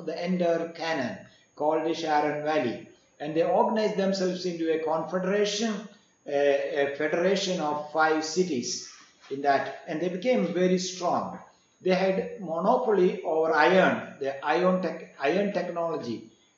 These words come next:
They only knew, they, they were advanced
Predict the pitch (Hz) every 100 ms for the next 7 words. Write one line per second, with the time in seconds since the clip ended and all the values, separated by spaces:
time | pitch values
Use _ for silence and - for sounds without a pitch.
0 | - 135 170 - 226 233 190 180 143 165
1 | 170 160 160 160 160 160 151 147 165 214
2 | 208 -